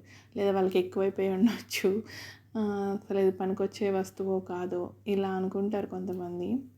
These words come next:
అందరని కాదు, కొందరు మెంటాలిటీ ఇలా కూడా ఉంటుంది. So నేను అంటే ఫ్రీగా చేయండి, చేయొద్దు, తీసుకోండి, తీసుకోవద్దు ఇలాంటివి ఏమీ చెప్పట్లేదు. కానీ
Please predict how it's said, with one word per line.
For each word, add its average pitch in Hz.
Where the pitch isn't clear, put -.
అందరని 196
కాదు, 190
కొందరు 208
మెంటాలిటీ 180
ఇలా 196
కూడా 190
ఉంటుంది. -
So 277
నేను 214
అంటే 226
ఫ్రీగా 196
చేయండి, 196
చేయొద్దు, 190
తీసుకోండి, 190
తీసుకోవద్దు 190
ఇలాంటివి 185
ఏమీ 190
చెప్పట్లేదు. 185
కానీ 180